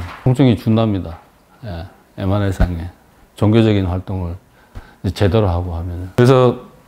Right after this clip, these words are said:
반면에 이제 통증을 즐기시는 사람들도 있잖아요. 우리가 매운 음식 같은 거 생각해, 매워서 못 먹겠는데 매운 음식 그냥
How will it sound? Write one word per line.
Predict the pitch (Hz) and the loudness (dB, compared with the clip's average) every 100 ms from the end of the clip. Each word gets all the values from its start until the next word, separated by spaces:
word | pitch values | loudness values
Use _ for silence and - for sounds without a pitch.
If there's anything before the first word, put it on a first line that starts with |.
| _ | _
반면에 | 110 143 160 160 127 | 2 4 6 6 4
이제 | 101 104 101 90 | 4 2 0 -2
통증을 | - 180 208 185 139 | 0 0 2 2 2
즐기시는 | 160 196 214 190 175 135 | 2 4 2 2 0 0
사람들도 | 120 117 104 98 92 | 0 -2 -2 -6 -8
있잖아요. | 95 - 92 95 92 | -10 -8 -8 -6 -4
우리가 | 110 131 117 | -2 0 0
매운 | 104 165 226 185 | 2 2 4 2
음식 | 123 110 107 | 0 -2 -6
같은 | 107 104 104 | -6 -6 -6
거 | |
생각해, | 101 104 101 | -6 -6 -6
매워서 | 98 147 202 180 | -2 0 2 0
못 | 139 151 | 0 0
먹겠는데 | 190 196 185 175 165 | 0 -2 -2 -2 -2
매운 | 131 170 190 | 0 0 0
음식 | 180 170 | 0 -2
그냥 | 165 139 160 180 151 | -2 -2 -2 -2 -4